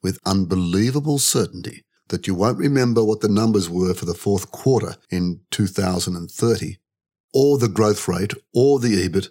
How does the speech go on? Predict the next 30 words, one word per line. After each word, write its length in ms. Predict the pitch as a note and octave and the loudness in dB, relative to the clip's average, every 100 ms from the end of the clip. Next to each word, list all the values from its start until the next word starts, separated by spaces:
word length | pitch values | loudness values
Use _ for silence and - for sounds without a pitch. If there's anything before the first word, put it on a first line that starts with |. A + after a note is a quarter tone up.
| _ | _
or 280 | G2+ G2 - - | -2 -2 -2 -6
any 360 | G#2 A#2 B2 - - | -2 0 -2 -4 -4
other 280 | F2+ E2+ - _ | -4 -4 -12 _
measure. 400 | F#2+ E2+ - - - _ _ _ _ - | -6 -4 -4 -6 -18 _ _ _ _ -6
No, 380 | F2+ F#2+ F#2 - - - | -2 0 -2 -6 -16 -14
if 220 | F2+ - | -10 -4
you're 80 | G2+ | 0
like 280 | A2 G#2 - | 0 0 0
most 380 | A#2+ C3+ - | 2 2 2
retired 400 | F#2+ - F#2 F2 | -2 -2 -2 -4
leaders 320 | F2+ F2+ F2+ E2 | -4 -2 -2 -2
I 140 | F2 | -4
know, 300 | F2 F2 G2 - | -2 -4 -4 -8
you'll 120 | - F2+ | -6 -2
be 80 | |
thinking 360 | G2 B2 A2+ A#2 | 0 0 0 0
about 280 | G#2 A2 - | 2 0 -2
the 80 | - | -8
people, 500 | - - - - _ _ _ _ _ - | -8 -8 -8 -14 _ _ _ _ _ -16
the 80 | - | -12
characters 640 | - A2+ A#2 A2 - G#2 | -4 0 0 0 -2 0
you 80 | G#2 | 0
met 120 | G#2 | 2
along 340 | G#2 G2 F#2+ F#2 | 2 2 2 0
the 60 | |
way, 200 | F2 F2+ - - _ _ _ - | -2 -4 -8 -16 _ _ _ -6
the 80 | G2 | -2
relationships 800 | G#2 G#2+ A#2 - A2+ A#2+ - - | 0 0 0 0 0 -2 -4 -4
you 60 | |
forged, 540 | G2+ - F#2+ G2+ - | -4 -4 -4 -6 -12